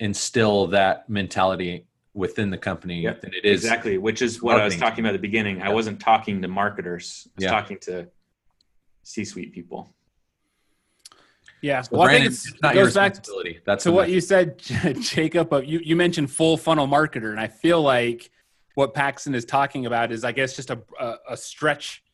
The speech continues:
Speaker 3: beyond that of saying the funnel doesn't end at sale. The funnel really doesn't end. Like, y-, y-, you're just like, someone buys an iPhone, how do we get them to stay an iPhone user, to get other Apple products, and to ultimately continue to buy further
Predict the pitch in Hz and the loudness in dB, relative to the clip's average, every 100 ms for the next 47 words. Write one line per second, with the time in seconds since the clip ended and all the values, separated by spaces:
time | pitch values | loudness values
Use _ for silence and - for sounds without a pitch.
0 | _ _ _ _ 139 131 123 143 127 107 | _ _ _ _ -2 -2 0 0 0 -2
1 | 139 123 113 - 151 143 135 127 123 117 | -4 -2 -4 0 0 2 0 0 -4 -4
2 | 135 127 117 123 113 107 - - - 143 | -2 -2 -4 -4 -2 -4 -10 -12 -2 0
3 | 120 104 98 _ _ _ _ 123 - 143 | 2 -2 -8 _ _ _ _ -12 -2 0
4 | 135 117 104 _ _ _ _ 135 143 156 | 2 -2 -4 _ _ _ _ -6 -2 0
5 | 131 110 127 117 117 131 104 104 104 123 | 0 -2 -4 -4 -2 -2 -2 -8 -10 -14
6 | 123 117 117 123 117 120 120 131 120 _ | -16 -16 -18 -14 -10 -10 -8 -8 -10 _
7 | _ _ _ - 131 131 135 147 135 135 | _ _ _ -6 -4 0 2 2 0 0
8 | 156 170 170 165 156 131 139 139 127 127 | 0 2 0 0 -2 0 0 0 -2 -4
9 | 143 131 110 - 127 120 117 113 110 120 | -4 -4 -6 -6 -4 -4 -4 -6 -6 -6
10 | 110 110 110 110 104 127 120 120 120 120 | -6 -6 -6 -8 -10 -8 -4 -2 -2 -4
11 | 117 - _ _ _ _ 135 123 127 120 | -8 -10 _ _ _ _ -6 -4 -6 -4
12 | 120 113 110 - - _ _ _ 127 131 | -2 0 -2 -6 -16 _ _ _ -10 -6
13 | 123 120 131 120 113 131 127 202 185 127 | -6 -6 -4 -6 -6 -10 -4 -2 -2 -4
14 | 113 117 110 101 135 127 117 107 101 | -4 -4 -2 -6 -4 -2 -2 -6 -10